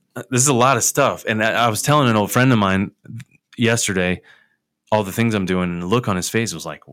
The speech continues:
"That's a lot." And it is. And it's, it, there's even more than I realized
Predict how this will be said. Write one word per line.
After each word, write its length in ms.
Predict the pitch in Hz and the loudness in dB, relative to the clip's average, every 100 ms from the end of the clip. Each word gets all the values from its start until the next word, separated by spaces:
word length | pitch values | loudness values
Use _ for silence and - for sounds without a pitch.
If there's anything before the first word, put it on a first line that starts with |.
| - | -10
"That's 160 | 139 - | -8 -6
a 60 | |
lot." 560 | 78 87 160 107 - - _ - - - _ _ _ - | -6 0 2 0 -6 -14 _ -20 -20 -20 _ _ _ 0
And 140 | 117 | 2
it 100 | 120 | 2
is. 280 | 104 143 95 | 4 2 2
And 120 | 101 | 0
it's, 180 | 104 - - | 0 -2 -4
it, 180 | - - - | -10 -10 -6
there's 320 | 110 101 110 | -2 0 2
even 260 | 120 95 | 2 2
more 520 | 95 123 135 95 90 _ _ _ _ _ _ _ _ _ _ _ _ _ _ | 4 4 4 2 -2 _ _ _ _ _ _ _ _ _ _ _ _ _ _
than 160 | 101 104 | 0 2
I 80 | 95 | 2
realized 680 | 90 123 110 87 85 - | 2 2 2 0 -2 -6